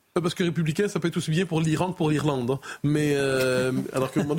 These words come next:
patriotisme, au moins, là, si on parle d'une patrie particulière, qu'est la France. C'est, c'est peut-être pas un détail de le rappeler.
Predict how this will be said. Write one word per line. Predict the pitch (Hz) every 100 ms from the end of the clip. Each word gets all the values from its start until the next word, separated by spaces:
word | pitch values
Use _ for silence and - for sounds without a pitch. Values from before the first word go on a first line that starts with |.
| 190
patriotisme, | 170 175 165 233 202
au |
moins, | 196
là, | 196
si | -
on | 160
parle | - 185
d'une | 170
patrie | 175 - 196
particulière, | 190 - - 160 180 202
qu'est | -
la | 196
France. | 151 143 123 - - -
C'est, | - 135
c'est | - 139
peut-être | 151
pas | -
un | 170
détail | 143 165
de | 156
le | 139
rappeler. | 127 120 120